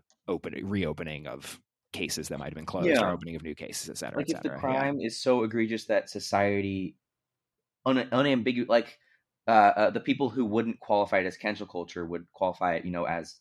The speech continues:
Speaker 2: as just, like, just desserts, right?
Speaker 1: Yeah.
Speaker 2: It's, it's, it's like, if you go far enough into cancel culture, it gets into this, right? It gets into
Speaker 1: Mm.
Speaker 2: legal ramifications, if that makes
Speaker 1: Mm-hmm.
Speaker 2: sense. Like, it's just an extension,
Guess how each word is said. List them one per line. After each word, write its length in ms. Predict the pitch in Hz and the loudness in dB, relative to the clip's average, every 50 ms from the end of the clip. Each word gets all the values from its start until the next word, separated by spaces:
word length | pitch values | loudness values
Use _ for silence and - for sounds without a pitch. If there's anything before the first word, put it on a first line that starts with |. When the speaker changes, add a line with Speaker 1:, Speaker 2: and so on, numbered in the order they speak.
| _ - | _ -6
Speaker 2:
as 160 | 92 87 - | -6 -6 -2
just, 260 | - 95 85 - - | -2 -2 -2 -2 -4
like, 160 | 87 85 - - _ _ _ _ _ _ _ _ _ _ _ _ _ - - | -6 -6 -6 -10 _ _ _ _ _ _ _ _ _ _ _ _ _ -4 -2
just 180 | 107 - - | -2 -2 -2
desserts, 400 | 92 87 101 95 80 - - - | -6 -2 -2 -2 -2 -4 -4 -2
right? 220 | 95 95 98 - - - _ _ - | 0 0 0 -2 -4 -10 _ _ 0
Speaker 1:
Yeah. 200 | 95 76 69 - - - | 0 0 0 -2 -2 -2
Speaker 2:
It's, 200 | 117 110 - - | -2 -2 -2 -4
it's, 380 | - 107 107 - - - - - - | -2 -2 -2 -2 -4 -14 -14 -8 -6
it's 200 | 104 107 - - | -6 -6 -2 -2
like, 260 | 110 101 - - - _ _ _ _ _ _ _ _ _ _ _ _ - | -2 -2 -2 -6 -20 _ _ _ _ _ _ _ _ _ _ _ _ -6
if 200 | 120 120 123 - | -6 -6 -4 -2
you 100 | 127 117 | -2 2
go 180 | 110 123 120 110 | 4 4 4 4
far 340 | - - - 123 120 120 117 | 2 2 6 8 8 8 8
enough 240 | 110 104 101 - - | 6 4 2 2 -2
into 180 | 110 101 101 | -6 -6 -6
cancel 300 | 95 - 107 98 - 104 | -4 -4 -6 -4 -4 -8
culture, 300 | - - 92 90 - 98 | -10 -8 -10 -8 -6 -6
it 280 | 87 - 101 90 85 98 | -4 -4 -4 -6 -4 -2
gets 260 | 92 101 87 - - | 0 0 0 0 -2
into 320 | - 95 90 82 - - 82 | -10 -10 -10 -8 -8 -8 -6
this, 320 | 82 82 85 - - - | -6 -6 -6 -8 -14 -6
right? 160 | - 87 85 - | -4 -4 -4 -4
It 120 | 87 85 | -8 -2
gets 200 | - 95 90 - | -2 -2 0 0
into 260 | 101 92 90 90 87 87 | -4 -2 -2 -2 0 -2
Speaker 1:
Mm. 160 | 82 78 - | -2 -2 -4
Speaker 2:
legal 240 | 92 - 92 87 90 | -6 -6 -6 -6 -2
ramifications, 920 | 92 87 85 82 82 - - 82 80 - - 64 62 - - - - _ _ _ - - | -2 -2 -2 -4 -8 -8 -6 -6 -6 -6 -8 -16 -18 -20 -20 -20 -20 _ _ _ -12 -10
if 100 | 101 110 | -4 -4
that 160 | 82 - - | -4 -4 -4
makes 200 | 69 87 82 80 | -6 -8 -8 -10
Speaker 1:
Mm-hmm. 80 | 69 | -12
Speaker 2:
sense. 160 | - _ - 95 | -14 _ -12 -10
Like, 120 | 98 104 | -10 -10
it's 120 | 90 - | -8 0
just 200 | - 127 123 - | 0 0 0 0
an 80 | 107 98 | -6 -6
extension, 760 | 90 - - - - 95 92 87 - - 90 85 82 82 85 | -6 -8 -8 -2 -2 -2 -2 -2 -6 -6 -6 -6 -6 -10 -14